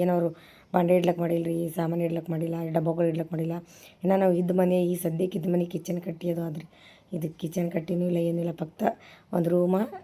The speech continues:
ಎರಡು ಬಾಕ್ಲು ಇದ್ದಂಗೆ ಅದಕ್ಕೆ ಬಿಟ್ಟು ಮತ್ತೆ ಏನೂ ಇಲ್ಲ ರೀ ಫ್ರೆಂಡ್ಸ. so ನೋಡ್ಬೇಕ್ರಿ, ಖಾಲಿ ಮಾಡ್ಬೇಕು ಅಂತ ಅಂದ್ಕೊಂಡಿದ್ದೇವೆ, ಇದೇ ರೂಮ್ ಅಂತ ಅಂದ್ಕೊಂಡಿದ್ದೇವೆ ರೀ. ಬೋರ್ಡ್ ಅದೆಲ್ಲ ಅವ ರೀ,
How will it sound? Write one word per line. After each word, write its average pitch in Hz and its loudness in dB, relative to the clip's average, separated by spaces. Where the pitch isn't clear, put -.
ಎರಡು 175 6
ಬಾಕ್ಲು 170 0
ಇದ್ದಂಗೆ 165 0
ಅದಕ್ಕೆ 165 -4
ಬಿಟ್ಟು 170 -6
ಮತ್ತೆ 160 -6
ಏನೂ 165 -2
ಇಲ್ಲ 165 -2
ರೀ 160 -6
ಫ್ರೆಂಡ್ಸ. 160 -6
so 180 -2
ನೋಡ್ಬೇಕ್ರಿ, 165 2
ಖಾಲಿ 170 2
ಮಾಡ್ಬೇಕು 165 2
ಅಂತ 165 -2
ಅಂದ್ಕೊಂಡಿದ್ದೇವೆ, 165 4
ಇದೇ 170 4
ರೂಮ್ 165 0
ಅಂತ 165 -4
ಅಂದ್ಕೊಂಡಿದ್ದೇವೆ 165 0
ರೀ. 170 -2
ಬೋರ್ಡ್ 175 4
ಅದೆಲ್ಲ 165 2
ಅವ 165 0
ರೀ, 190 0